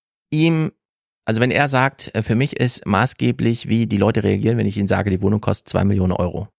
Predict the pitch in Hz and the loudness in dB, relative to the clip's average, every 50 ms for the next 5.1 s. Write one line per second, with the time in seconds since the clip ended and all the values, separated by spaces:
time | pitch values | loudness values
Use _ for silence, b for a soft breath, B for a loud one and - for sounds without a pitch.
0 | _ _ _ _ _ _ _ _ _ - - 104 117 143 - 147 139 139 123 - | _ _ _ _ _ _ _ _ _ -2 0 2 2 2 2 0 0 0 0 0
1 | - 151 151 147 - - - 143 139 139 147 170 170 - _ _ _ _ _ _ | 0 0 0 -2 -6 -2 0 0 2 2 0 -2 -4 -8 _ _ _ _ _ _
2 | _ _ _ _ _ _ - - 117 120 - 123 - - - 120 123 127 - - | _ _ _ _ _ _ -2 -2 0 0 0 -2 -2 0 0 2 2 0 -2 0
3 | 101 104 117 127 - - - - 101 104 104 98 95 98 101 101 98 98 95 98 | 2 2 2 2 -2 -4 -2 -2 0 2 2 2 2 4 4 4 4 2 2 0
4 | 101 - - - 98 95 92 92 92 95 95 - - - - - - - - - | -2 -2 -2 0 0 2 2 2 2 2 0 -2 -4 -4 -4 -4 -6 -6 -8 -14
5 | - | -20